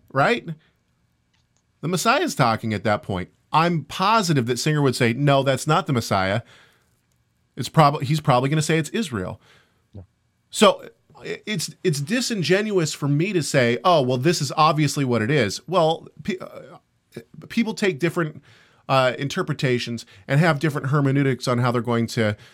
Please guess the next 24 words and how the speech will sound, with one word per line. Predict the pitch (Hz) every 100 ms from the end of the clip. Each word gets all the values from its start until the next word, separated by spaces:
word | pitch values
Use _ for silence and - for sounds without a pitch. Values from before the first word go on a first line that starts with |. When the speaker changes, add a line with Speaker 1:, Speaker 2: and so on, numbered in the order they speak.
| _ -
Speaker 1:
to, | 127
uh, | 110 107 107 104 101 107 - - -
uh, | - - - - -
present | - 123 180 226
this | 151
stuff | - 127
and | 127
interpret | 120 240 233 101
it. | - _ _ -
But | 151
the |
problem | - 233 233 214
is, | 156 139
is | 123
that | 131
Singer | - 262 247 175
is | 135
not | 170 190
telling | 160 175 190
you, | 131 127 160
"No, | 165 135
the | 127
rabbis | 147 196 196 151 143
have, | 139